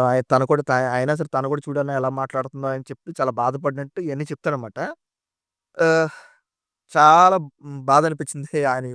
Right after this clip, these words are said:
మనీష్ గారు అట్లా మాట్లాడుతుంటే. నిజంగా జెన్యూన్‌గా, జెన్యూన్‌గా ఫీల్ అయ్యాడు. అబ్బా, ఇక్కడ మన తను ఏదో కంటెంట్ కోసమో, స్క్రీన్ స్పేస్ కోసమో చూస్తలా.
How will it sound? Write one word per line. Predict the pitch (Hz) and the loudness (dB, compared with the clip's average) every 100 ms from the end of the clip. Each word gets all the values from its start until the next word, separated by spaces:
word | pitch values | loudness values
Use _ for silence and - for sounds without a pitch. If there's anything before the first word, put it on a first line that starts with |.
| - | -12
మనీష్ | 127 131 139 | -12 -10 -8
గారు | 151 135 | -6 -6
అట్లా | 131 | -6
మాట్లాడుతుంటే. | 120 120 135 123 123 117 | -8 -8 -8 -8 -10 -10
నిజంగా | 160 175 214 | -10 -6 -4
జెన్యూన్‌గా, | 151 160 202 233 240 214 _ _ | -2 -2 -2 0 0 -2 _ _
జెన్యూన్‌గా | 143 156 226 233 | -6 -2 0 2
ఫీల్ | 190 196 | 4 4
అయ్యాడు. | 202 180 | 4 2
అబ్బా, | 151 156 | 0 -2
ఇక్కడ | 156 139 151 | -4 -6 -4
మన | 151 | -4
తను | 147 147 | -4 -4
ఏదో | 156 156 165 _ _ | -4 -4 -6 _ _
కంటెంట్ | - 147 160 151 | -8 -2 -2 0
కోసమో, | 156 156 | -4 -4
స్క్రీన్ | 151 165 160 | -6 -4 -4
స్పేస్ | 165 156 | -4 -2
కోసమో | 160 147 151 | -2 -2 -4
చూస్తలా. | 170 170 - 127 | -4 -4 -4 -6